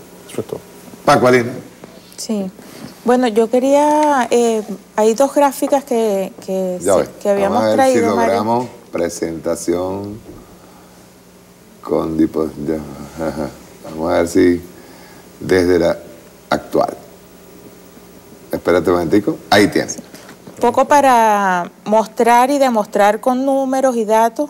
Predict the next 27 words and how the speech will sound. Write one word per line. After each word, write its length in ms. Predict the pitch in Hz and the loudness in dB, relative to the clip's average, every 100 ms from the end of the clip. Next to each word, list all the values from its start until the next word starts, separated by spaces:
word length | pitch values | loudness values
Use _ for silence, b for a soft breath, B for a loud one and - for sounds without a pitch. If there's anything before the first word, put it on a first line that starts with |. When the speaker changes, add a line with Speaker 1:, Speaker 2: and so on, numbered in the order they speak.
| - | -8
Speaker 3:
lo 180 | - 214 | -4 -2
que 120 | 214 | -2
estábamos 380 | 202 214 202 233 | -4 0 0 0
diciendo 380 | 254 226 226 247 | -2 -2 0 2
de 80 | 262 | 2
la 160 | 226 | 0
causa 460 | 208 - 202 202 240 | 2 2 2 2 -2
originaria 640 | 240 220 196 196 202 240 233 B B B - | -2 -2 0 0 0 -2 -6 B B B -4
de 100 | 202 | 0
la 140 | 190 185 | 2 0
inflación. 600 | 185 180 170 208 190 185 | -2 -4 -4 -2 -2 -2
Y 140 | 202 214 | 0 2
esa 280 | 208 285 | 2 2
gráfica 640 | 294 294 254 233 247 254 262 B B B B B - | 4 4 2 0 -6 -6 -10 B B B B B -4
muestra 520 | 220 226 214 - 220 | 2 2 0 -2 0
la 120 | 220 | 2
línea 380 | 202 214 233 277 | 2 0 2 2
roja, 420 | 302 302 262 311 320 - - | 4 4 2 -2 -14 -20 -6
es 160 | 208 208 | -4 0
la 100 | 220 | 0
inflación 560 | 233 226 226 - 190 196 | 0 -2 -2 0 -2 0
en 120 | 208 | 0
Venezuela 520 | 220 202 - 247 262 | 0 0 0 2 2
desde 160 | 233 214 | 2 0
el 80 | |
año 220 | 196 190 202 | 0 0 -2
ochenta. 560 | - 240 220 190 185 | 0 0 0 -2 -10